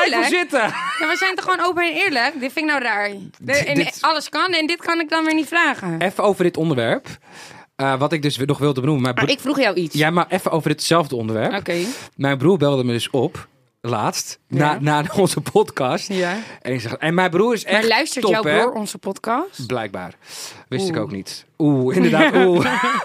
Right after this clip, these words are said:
Speaker 1: En, eh, hij is echt de liefste ever. Nadat hij kinderen heeft gekregen, is hij zo bijgedraaid. Het is echt een lieve schat. Ik hou echt zielsveel van hem.
Speaker 2: Bijgedraaid in de zin van?
Speaker 1: Nou, hij
Speaker 2: Daarvoor
Speaker 1: vond
Speaker 2: was hij niet zo lief?
Speaker 1: <laughs> Nou ja, hij vo-, hij had, hij had vroeger toch een beetje moeite met mijn geaardheid
Speaker 2: Ja,
Speaker 1: en
Speaker 2: oké.
Speaker 1: noem het maar op.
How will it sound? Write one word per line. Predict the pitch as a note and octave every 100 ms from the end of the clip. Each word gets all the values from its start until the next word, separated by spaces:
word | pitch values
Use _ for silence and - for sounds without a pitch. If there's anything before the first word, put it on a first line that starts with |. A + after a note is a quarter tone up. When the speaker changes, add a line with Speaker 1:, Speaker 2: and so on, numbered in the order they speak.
| - - - C#4+ C#4+ C4 A3 G3+
Speaker 1:
En, | E3+ E3+ E3 E3
eh, | E3 E3 D#3+ C3
hij | D#3 A#3+
is | B3+ -
echt | F#3 G#3 - D3
de | D3+
liefste | D#3+ F#3 F3 -
ever. | D#3 D#3 D3+
Nadat | D3 D#3+ D#3+
hij | D#3
kinderen | F3 F3 D3+
heeft | B2
gekregen, | - C#3+ C3+ C3+
is | C#3 C#3+
hij |
zo | C3+ D3+ E3
bijgedraaid. | C3 C3 C3 B2 B2 A#2+ A#2+
Het | B2
is |
echt | B2 C#3+ -
een | C#3
lieve | C3 D#3
schat. | C#3+ - A#2+
Ik |
hou | C3+ C3
echt | C3
zielsveel | D3+ C#3+ C3+ A#2+
van | A#2
hem. | A#2+ - E3+
Speaker 2:
Bijgedraaid | D4+ B3+ A#3 A#3 A#3+
in | A3+
de | A3
zin | A3+ A#3
van? | A#3
Speaker 1:
Nou, | C4+
hij | D4
Speaker 2:
Daarvoor | F3 A3
Speaker 1:
vond | A3+
Speaker 2:
was | G3+
hij | A3
niet | A3+
zo | A3
lief? | A#3 F4+ -
Speaker 1:
<laughs> | D3+ C#3+ - F#3+ -
Nou | G#3
ja, | F#3+
hij | E3
vo-, | - D#3
hij | C3
had, | B2+
hij | D3 - -
had | C4+
vroeger | C#4 D#4
toch | B3+
een | A#3+
beetje | A3+
moeite | F#3+ G#3 G3+
met | E3
mijn | E3 D#3+
geaardheid | - C3+ C#3+ D3 C3+ A#3+
Speaker 2:
Ja, | C#4
Speaker 1:
en | C4+
Speaker 2:
oké. | C4+ F#3
Speaker 1:
noem | -
het | -
maar | C3
op. | C#3+